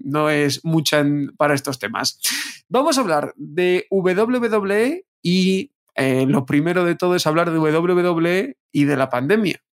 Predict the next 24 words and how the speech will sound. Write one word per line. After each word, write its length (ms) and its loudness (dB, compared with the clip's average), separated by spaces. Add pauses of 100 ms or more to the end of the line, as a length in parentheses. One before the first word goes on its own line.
porque 840 0 (840)
aguantó 840 -2 (100)
en 180 2
los 140 0
peores 340 0
meses 380 0
de 520 0
marzo 340 0
de 100 2
dos 140 0
mil 180 0
veinte, 560 0 (240)
pero 500 0 (520)
tiene 340 2
serios 440 0
problemas 720 0
en 200 0
este 300 0
momento, 420 0
Miguel, 480 0 (160)
con 400 0
positivos 600 0
de 100 -4
covid. 460 0